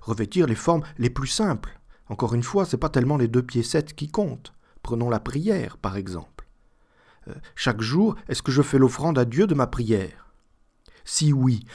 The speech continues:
à quel moment est-ce que je fais l'offrande de cette prière ? Par exemple, euh, est-ce que je fais l'offrande de cette prière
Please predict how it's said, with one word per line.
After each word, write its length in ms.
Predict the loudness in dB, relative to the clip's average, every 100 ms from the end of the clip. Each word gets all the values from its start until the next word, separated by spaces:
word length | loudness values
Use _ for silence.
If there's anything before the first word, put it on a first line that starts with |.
| -8
à 100 | -8
quel 160 | 2 6
moment 440 | 8 6 4 -2
est-ce 160 | -8 -4
que 100 | -2
je 100 | -2
fais 140 | -2
l'offrande 420 | -2 0 -4 -4 -4
de 80 |
cette 220 | -6 -8 -8
prière ? 560 | -8 -8 -8 -12 -18 _ _ _ _ _ -20 _
Par 160 | -8
exemple, 540 | -6 -4 -4 -4 -8 -14 -18 -20 -20
euh, 100 | -18 -12
est-ce 200 | -8 -6
que 120 | -2
je 120 | -2 -2
fais 220 | 0 2
l'offrande 640 | 2 2 -2 -4 -4 -4
de 100 | -4
cette 240 | -4 -8
prière 480 | -8 -8 -4 -4 -4